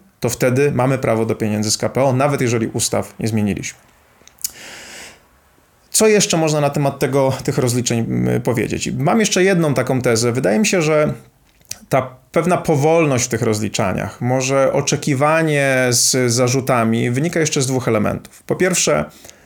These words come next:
pamiętajcie, że Prawo i Sprawiedliwość umieściło w wielu miejscach kluczowych w całej strukturze sądownictwa, a także prokuratury, wielu ludzi sobie wiernych i lojalnych. E, ta sprawa pana Barskiego, którego Adam Bodnar usunął ze stanowiska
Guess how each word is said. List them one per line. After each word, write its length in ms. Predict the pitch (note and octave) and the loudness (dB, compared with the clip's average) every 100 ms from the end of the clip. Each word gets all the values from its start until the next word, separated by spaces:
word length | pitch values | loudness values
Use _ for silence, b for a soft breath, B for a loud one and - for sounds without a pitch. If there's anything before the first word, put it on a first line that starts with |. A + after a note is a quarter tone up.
| B | B
pamiętajcie, 540 | C#3+ D3+ F3+ G3 F#3+ | 0 2 2 2 0
że 400 | C#3 C#3+ C#3+ C#3 C#3+ D3 | 2 2 2 2 -2 -2
Prawo 220 | D3 D#3+ | 0 2
i 40 | |
Sprawiedliwość 520 | D3+ D3+ C3+ D3 D3 - | 0 0 0 0 -2 0
umieściło 640 | D3 C3+ - D#3 C#3 A#2 | 0 0 0 2 2 2
w 60 | A2+ | 2
wielu 260 | C#3 C#3+ | 2 2
miejscach 440 | C#3 C3+ C3 B2+ A#2 | 2 0 0 0 0
kluczowych 560 | B2 A#2 C3+ A#2 A2 | -2 0 2 2 0
w 40 | - | -2
całej 240 | A#2+ A#2+ | 0 0
strukturze 680 | A#2+ A#2+ - C#3 B2 A#2+ A2 A2 B B - | 0 -4 -4 -2 0 2 0 -2 B B -6
sądownictwa, 880 | - D3+ C#3 B2+ C#3 C3+ - C3 A2 | -2 0 2 2 2 0 0 0 2
a 100 | C3+ | 2
także 280 | D#3 C3+ C#3 | 2 0 0
prokuratury, 800 | C3 B2 B2 A#2 A#2 A2+ A#2 A2+ | -2 -2 0 0 0 2 0 0
wielu 460 | A#2+ C3 B2+ B2+ B2 | -2 2 2 2 2
ludzi 420 | A#2+ A#2+ A2 A2+ - | 2 0 0 0 0
sobie 520 | A#2 G2+ G#2+ A2 G#2+ - | -2 0 0 0 -2 -2
wiernych 520 | B2+ A#2 A2+ A2 - - | 0 0 0 -2 -6 -6
i 160 | A2+ | -2
lojalnych. 600 | A2 A#2+ G#2 E2 - - B B B B | 0 2 2 0 -4 -14 B B B B
E, 240 | - A#2+ A2+ | 0 0 2
ta 160 | D3 | 0
sprawa 300 | D3 F3 D#3 | 2 2 2
pana 180 | D#3 D3 | 2 2
Barskiego, 880 | C#3+ C3 - D3+ A#2+ A#2 A2 A2+ - | 2 2 2 0 2 2 2 0 -4
którego 600 | - A#2+ A2+ A2+ A2+ A2 | -6 -2 0 2 2 2
Adam 220 | A#2 A#2 | 2 2
Bodnar 300 | A#2 A2+ A#2 | 2 2 0
usunął 340 | A#2+ - C3+ A#2+ | 0 0 0 0
ze 80 | |
stanowiska 760 | A2+ A#2+ A#2 A#2+ - C3 B2 | 0 0 0 0 0 2 0